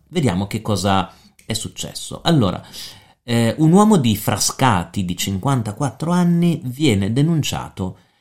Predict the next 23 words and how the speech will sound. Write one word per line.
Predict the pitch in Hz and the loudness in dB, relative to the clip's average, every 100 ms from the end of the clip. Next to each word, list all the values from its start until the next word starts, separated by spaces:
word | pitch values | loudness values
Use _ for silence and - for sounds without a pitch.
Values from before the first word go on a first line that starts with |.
| _ _ | _ _
per | - 131 | 0 2
il | 127 | 2
reato | 143 107 73 - | 2 0 -2 -4
di | 98 98 | -2 -2
sostituzione | - 160 - 123 - 107 - 127 110 | -2 -2 -2 -4 -4 -6 -4 -2 -2
di | 92 | -4
persona | 90 98 - - 160 170 170 160 _ | -6 -8 -6 -4 -2 -2 -2 -4 _
e | 110 107 | -4 0
detenzione | 139 147 143 - 107 95 | 2 2 2 2 0 0
abusiva | 101 107 107 87 85 90 | -2 -2 -2 -2 -4 -4
d'armi. | 85 80 82 82 82 87 _ _ _ _ _ _ | -6 -6 -8 -8 -8 -10 _ _ _ _ _ _
In | 139 147 | 2 4
pratica | 175 185 202 - 202 165 | 4 2 0 -2 -2 0
ha | 135 101 87 | 0 0 0
raggirato | 127 160 143 113 113 98 87 - 101 | 0 0 2 2 2 0 -4 -6 -4
un | 98 | -2
giovane | 98 120 131 123 98 | 2 2 2 0 0
disoccupato, | 98 95 95 - - - - - 131 151 _ _ _ _ _ _ _ _ _ - - | 0 0 -2 -8 -16 -14 -14 -8 -6 -6 _ _ _ _ _ _ _ _ _ -20 -2
promettendogli | 123 120 117 160 135 98 92 | 2 4 4 4 4 4 0
un | 92 | -2
posto | 90 131 - 104 | -2 -4 -4 -4
di | 92 | -2
lavoro | 87 92 151 165 175 - | -2 0 0 0 -2 -4